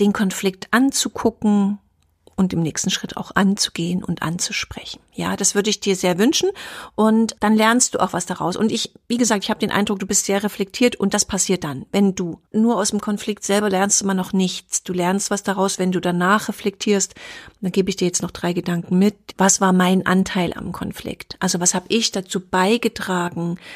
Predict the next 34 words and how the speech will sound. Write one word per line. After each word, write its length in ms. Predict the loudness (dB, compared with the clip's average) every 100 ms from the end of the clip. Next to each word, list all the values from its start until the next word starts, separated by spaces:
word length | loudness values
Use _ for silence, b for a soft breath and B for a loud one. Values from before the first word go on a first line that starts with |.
| B B -2
dass 160 | 0
es 260 | 2 0 _ _
entstanden 640 | -4 -2 0 2 2 0 -6
ist? 320 | -6 -8 -10 B B B B _
Was 300 | 2 2 4
war 140 | 4 4
mein 320 | 4 2 0 -2
Anteil 420 | 0 0 0 2
am 160 | 2 0
Konfliktverlauf? 1300 | 0 -2 0 -2 -2 -6 -4 0 2 2 0 -4 -12 -20 B B B
Wie 260 | 4 4
hab 220 | 2 -2 0
ich 320 | 0 0 -2
denn 460 | 0 2 2 0 -2
den 160 | -2 -2
Konflikt 640 | -2 -6 -2 -2 -2 -18 -10
befeuert 800 | -8 -2 0 2 2 2 -2 -8 B B 0
oder 480 | 4 4 4 0 2
eben 260 | 2 2
auch 460 | -2 -2 -4 -8 -14 -6
entschleunigt? 760 | -4 -2 0 2 2 0 -4 -12 B B B
Und 100 | -2
der 80 |
letzte 320 | 2 2 0 2
Punkt 300 | 4 4 2
ist, 160 | -2 B B B
du 80 | -4
kannst 260 | 0 0
dich 100 | 0
fragen, 400 | -2 0 2 2
worum 260 | 2 4 4
ging's 260 | 4 2 2
mir 160 | 0
wirklich? 480 | 0 -4 -8 -12 -18